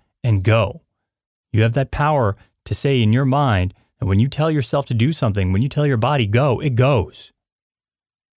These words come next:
That's power. That's not momentary motivation. That's real power. And the confidence that comes from being able to do something like that, getting yourself to do something that you're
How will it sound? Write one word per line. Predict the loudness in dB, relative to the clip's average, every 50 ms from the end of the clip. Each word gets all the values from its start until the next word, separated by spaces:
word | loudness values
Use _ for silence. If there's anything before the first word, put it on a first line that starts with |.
| _ _ _ _ _ _ _ -10
That's | -8 -8 -8 -10
power. | -10 -6 -6 -4 -4 -6 -8 -12 -16 _ _ _ _ _ _ _ _ _ _ _ _
That's | -10 -6 -4
not | -4 -2 0
momentary | 2 2 4 4 4 4 2 2 2 2 2
motivation. | 2 2 2 0 0 -2 0 0 0 0 -2 -4 -6 -10 -12 -16 _ _ _ _ _ _ _ _ _ _ _ _ _ _
That's | -12 -8 -4 -2
real | 0 2 2 2 2 0
power. | -2 -4 -2 -2 -2 -2 -4 -8 -12 -18 _ _ _ _ _ _ _ _ _ _ _ _ _ _ _ _ _ _ _ _ _ _ _ _ _
And | -2 -2 0
the | -2
confidence | -2 -4 -2 -2 0 0 -2 -2 0 0 0 0 -2
that | -4 -8 -10 -10
comes | -6 -2 -2 0 0 0 -2 -2 -4
from | -4 -4 -4 -2
being | 0 0 2 2 2
able | 2 0 0 -2
to | -4 -2
do | 0 0 0 0
something | 0 -2 -2 -2 -2 -2 -2
like | -2 -4 -6 -6
that, | -8 -8 -10 -10 -12 -8 -4
getting | -2 0 0 2 2
yourself | 0 0 -2 -4 -4 -4
to | -4
do | -2 -2 0 0
something | 0 -2 0 0 0
that | 0 -2 -2
you're | -2 -2 0 0 0 -2 -2